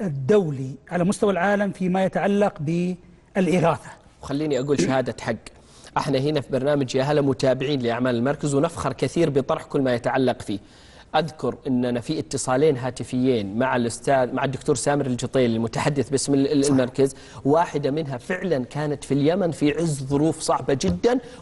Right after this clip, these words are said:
Speaker 2: والأخرى كانت لمسلمين روهينجا، وأذكر حكى لنا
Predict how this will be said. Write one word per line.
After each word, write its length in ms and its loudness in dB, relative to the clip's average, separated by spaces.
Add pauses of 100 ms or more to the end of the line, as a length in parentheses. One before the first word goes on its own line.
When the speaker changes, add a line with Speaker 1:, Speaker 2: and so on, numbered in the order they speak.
Speaker 2:
والأخرى 500 2
كانت 360 -4
لمسلمين 540 2
روهينجا، 580 4 (180)
وأذكر 500 0
حكى 420 -2
لنا 420 2